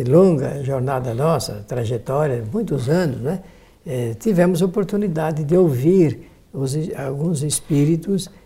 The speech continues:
depois de desencarnado recentemente. Fizemos isso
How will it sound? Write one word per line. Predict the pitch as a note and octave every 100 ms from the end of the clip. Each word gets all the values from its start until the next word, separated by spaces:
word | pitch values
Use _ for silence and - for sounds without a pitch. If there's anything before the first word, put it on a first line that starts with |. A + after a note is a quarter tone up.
| -
depois | D3+ E3 F3 E3 D#3+
de | F#3+
desencarnado | F3 D#3+ F3 F3+ D3 C#3 D#3 D3+ F#3+
recentemente. | C3+ C#3 D#3+ F#3+ F3+ F3+ F#3+ D3+ C#3 - -
Fizemos | C3+ A#2+ C3+ D#3+ C3
isso | D3+ E3+ -